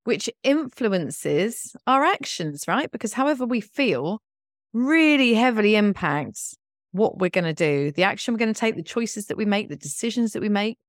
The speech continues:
If we're full of fear, we're not gonna be really brave and take a calculated risk in our business or whatever it is. You know, we're not gonna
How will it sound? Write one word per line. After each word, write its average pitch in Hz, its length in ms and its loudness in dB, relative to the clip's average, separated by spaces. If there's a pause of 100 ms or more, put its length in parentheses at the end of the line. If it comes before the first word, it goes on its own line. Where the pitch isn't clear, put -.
(240)
If 180 160 -6
we're 190 80 -2
full 269 200 -2
of 208 60 -2
fear, 185 560 0 (360)
we're 196 120 4
not 220 160 2
gonna 208 160 0
be 202 120 0
really 190 280 0
brave 170 480 0
and 175 120 -4
take 185 220 -2
a - 40 -20
calculated 185 580 -2
risk 175 440 -2
in 147 120 -2
our 156 100 0
business 208 540 -2
or 170 40 -2
whatever 185 300 0
it 175 140 0
is. 180 200 -2
You 202 60 -4
know, 160 160 0
we're 175 80 -2
not 208 160 -4
gonna 185 300 -4